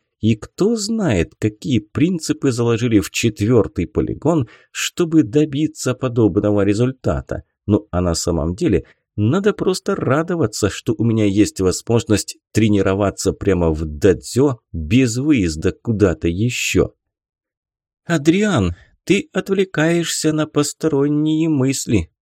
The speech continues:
попенял на мою рассредоточенность на процессе мастер Харанар. «Помни, в этом задании важно не только дыхание и движение твоего тела, но и как ты направляешь свои мысли. Ты должен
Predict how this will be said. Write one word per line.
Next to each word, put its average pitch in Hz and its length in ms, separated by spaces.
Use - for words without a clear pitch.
попенял 104 540
на 92 180
мою 90 300
рассредоточенность 90 1160
на 110 140
процессе 92 680
мастер 87 500
Харанар. 98 560
«Помни, 101 500
в 95 160
этом 92 380
задании 87 600
важно 90 440
не 90 180
только 80 480
дыхание 143 600
и 110 180
движение 110 720
твоего 110 480
тела, 107 480
но 104 380
и 85 260
как 80 380
ты 139 180
направляешь 95 920
свои 123 440
мысли. 107 560
Ты 156 140
должен 180 480